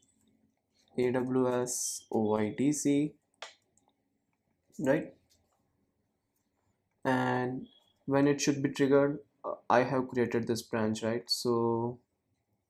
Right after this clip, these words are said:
this branch only I want this workflow to be triggered. You can select any specific rule if you have,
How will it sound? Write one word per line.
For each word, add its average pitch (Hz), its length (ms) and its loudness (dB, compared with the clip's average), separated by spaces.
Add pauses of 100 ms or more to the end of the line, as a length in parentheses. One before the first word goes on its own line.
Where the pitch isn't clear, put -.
(400)
this 123 260 -2
branch 123 360 -2
only 123 460 0
I 120 120 0
want 120 480 -2
this 123 180 -6
workflow 117 400 -4 (160)
to 120 80 -4
be 120 100 -4
triggered. 120 500 -4 (680)
You 151 120 10
can 180 200 4
select 131 380 0
any 127 220 0
specific 131 560 -6
rule 139 240 2
if 127 180 -2
you 127 160 2
have, 127 300 0